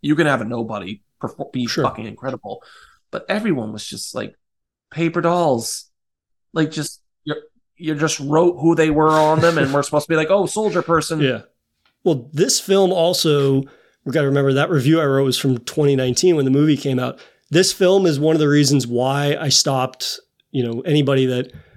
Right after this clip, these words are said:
Speaker 2: uh, is a freelance writer. It's like, you get an opportunity, you jump at it, right? And
Speaker 1: Yeah.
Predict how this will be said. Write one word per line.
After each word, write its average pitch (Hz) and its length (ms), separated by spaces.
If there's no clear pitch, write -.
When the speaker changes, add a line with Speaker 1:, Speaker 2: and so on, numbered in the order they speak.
Speaker 2:
uh, 131 320
is 131 140
a 131 40
freelance 139 440
writer. 135 300
It's 120 140
like, 127 140
you 151 80
get 170 100
an 160 80
opportunity, 147 560
you 120 140
jump 127 280
at 127 200
it, - 120
right? 131 340
And 156 220
Speaker 1:
Yeah. 135 100